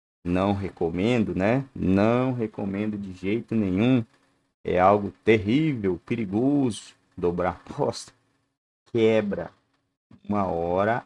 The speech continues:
a banca vai pro barro. Isso no sentido figurado, né? Que é o sentido político. Em todos os sentidos aonde você começa a dobrar a aposta,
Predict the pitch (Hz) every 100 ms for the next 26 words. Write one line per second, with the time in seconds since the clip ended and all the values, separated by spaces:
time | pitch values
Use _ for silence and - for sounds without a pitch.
0 | _ 104 104 98 90 95 98 110 98 90
1 | 90 - 127 104 104 95 82 - _ _
2 | _ _ _ _ _ 92 104 - 123 131
3 | - _ _ _ _ _ _ _ 95 95
4 | 110 107 - 104 110 113 123 120 117 104
5 | 87 90 98 - 92 90 - 101 - 95
6 | 98 131 123 117 - - _ - 95 -
7 | 120 143 139 - 123 110 - 92 87 92
8 | 87 82 87 92 - 92 104 90 87 92
9 | 92 107 90 92 104 101 101 -